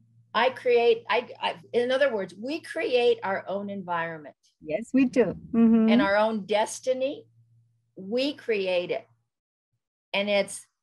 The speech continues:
Speaker 1: it's how do you wanna deal with it? And so it's a really, it's really about your mind and how you, how you think about yourself and the world around you and how you get up every morning. I mean,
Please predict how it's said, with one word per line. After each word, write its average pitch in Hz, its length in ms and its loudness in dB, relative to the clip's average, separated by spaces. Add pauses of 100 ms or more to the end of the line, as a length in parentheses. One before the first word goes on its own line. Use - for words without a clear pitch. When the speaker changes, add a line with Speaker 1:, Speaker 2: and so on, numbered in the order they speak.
(300)
Speaker 1:
it's 185 160 -4
how 254 440 -2
do 247 100 -8
you 247 100 -2
wanna 214 240 -2
deal 202 320 -2
with 170 160 -2
it? 135 120 -4
And 165 100 -12
so 185 120 -4
it's 196 200 -4
a 226 60 0
really, 330 420 0
it's - 220 -10
really 494 280 -6
about 196 420 -2 (500)
your 214 100 -6
mind 185 800 -4
and 170 100 -6
how 196 220 -6
you, 180 580 -6 (1080)
how 254 140 -2
you 254 180 0
think 262 540 -2
about 185 340 -2
yourself 202 600 -2
and 196 120 -2
the 180 80 -4
world 175 340 -4
around 170 680 -4
you 160 380 -14 (600)
and 196 180 0
how 226 160 0
you 269 140 -2
get 226 240 4
up 254 220 4
every 180 260 -2
morning. 156 480 -8
I 175 80 -2
mean, 175 260 -8